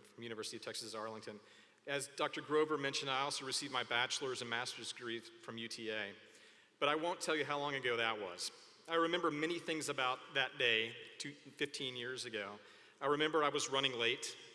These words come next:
uh, which is unfortunately not unusual for me. In fact, I was late today to lunch, uh, with the team. It was hot, uh, much hotter than it is today, Texas summer hot,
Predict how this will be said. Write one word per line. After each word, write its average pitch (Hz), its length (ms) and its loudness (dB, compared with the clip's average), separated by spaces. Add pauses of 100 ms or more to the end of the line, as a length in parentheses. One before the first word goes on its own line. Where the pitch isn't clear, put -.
uh, 113 180 -4 (100)
which 139 240 -4
is 117 100 -6
unfortunately 123 720 -4 (340)
not 127 240 -2
unusual 120 460 -8
for - 140 -10
me. 101 220 -8 (500)
In 107 40 -16
fact, 120 200 -4
I 117 60 -4
was 117 180 -6
late 117 240 -2
today 107 340 -2 (180)
to 120 80 -8
lunch, 101 420 -6 (140)
uh, 101 360 -6 (120)
with 107 100 -10
the 104 60 -6
team. 104 300 -12 (460)
It 143 100 -2
was 147 140 2
hot, 143 400 2 (400)
uh, 110 120 -2
much 147 260 -2
hotter 147 260 2
than 131 140 -2
it 127 80 -2
is 123 160 -4
today, 110 400 -4 (240)
Texas - 340 -4
summer 113 280 -4
hot, 101 260 -4